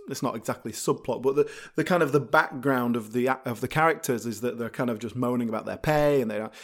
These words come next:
and, and the, the fact that this is a sci-fi film, but it's not, it's not Star Trek, uh, it's not even Star Wars. It's this dirty little, uh, ship drifting around in space, and it's, it feels more like a factory. It's, it's very industrial,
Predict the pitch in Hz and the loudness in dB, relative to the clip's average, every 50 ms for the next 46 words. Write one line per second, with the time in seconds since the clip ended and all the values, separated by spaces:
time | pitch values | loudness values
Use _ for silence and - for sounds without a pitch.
0 | - - - - - - 147 147 151 151 - - - _ _ - 151 151 156 143 | -18 -18 -18 -10 -2 2 2 2 2 2 -4 -10 -20 _ _ 0 2 2 2 4
1 | 160 160 156 151 - - 147 135 143 - - - 180 170 165 - - 156 - 143 | 6 6 6 6 4 0 -4 -6 -6 -4 -2 0 0 0 0 -2 -4 -2 0 0
2 | 143 143 147 135 131 139 - - 160 151 156 147 - 147 135 123 - - 127 123 | 0 0 0 0 0 0 0 0 2 2 2 0 0 -2 -2 -2 -2 -2 -4 -2
3 | 120 131 123 - - - 131 131 143 156 151 151 - - _ _ _ _ _ - | -2 -4 -4 -6 -6 -6 -4 -2 0 0 0 -2 -4 -8 _ _ _ _ _ -10
4 | 151 147 - 156 156 147 - - - - 156 151 160 151 143 - - 127 107 95 | -8 -6 -4 -4 -4 -4 -4 -4 -2 0 2 2 2 2 0 0 -4 -6 -6 -6
5 | - - - 127 - - - - - - 131 139 143 139 139 143 - - 147 147 | -8 -8 -6 -6 -4 -4 -6 -6 -6 -6 -4 -4 -4 -4 -6 -6 -6 -4 -2 -2
6 | 139 143 - - _ _ - 147 139 127 131 123 - - - 147 139 135 131 147 | -2 -2 -4 -10 _ _ -4 -4 -2 0 -2 -2 -2 0 2 2 4 4 4 4
7 | 170 165 147 123 143 123 - - 131 - - 117 - 156 156 156 156 156 - 147 | 4 6 4 4 2 -2 -4 -6 -6 -6 -8 -6 0 2 4 4 2 2 0 -2
8 | 139 139 135 131 120 117 117 110 110 - - - - - - - - - _ _ | 0 0 0 -2 -2 -4 -6 -6 -8 -14 -18 -20 -20 -20 -20 -20 -20 -20 _ _
9 | - 127 123 123 123 120 120 123 - - - - - 180 156 147 - - - - | -4 -2 0 0 0 -2 -2 -4 -4 -2 -2 0 4 6 6 4 4 0 -14 -20
10 | - - 143 139 131 - - 147 143 - - 151 131 131 127 120 113 113 110 110 | -20 -18 -16 -16 -8 -2 0 0 0 0 0 0 0 2 0 0 -2 -2 -4 -6
11 | - - - 120 120 120 117 117 - - 123 110 113 113 - - - - - - | -6 -4 -2 -2 -2 -2 -4 -4 -6 -6 -6 -4 -4 -4 -6 -6 -8 -8 -10 -12
12 | _ _ _ _ _ _ - 135 143 - - - - 139 143 135 113 135 135 127 | _ _ _ _ _ _ -4 -4 -4 -4 -4 -2 2 4 4 4 4 4 2 2
13 | 120 - 117 - - - 160 147 - - - - 110 113 117 - - 131 - 156 | 2 -2 -6 -6 -2 -2 -2 -2 -4 -8 -8 -6 -6 -6 -4 -4 -4 -4 0 4
14 | 151 143 135 131 120 151 139 - - - 113 101 98 95 - | 4 4 4 4 2 -2 -2 -4 -4 -6 -6 -6 -6 -8 -14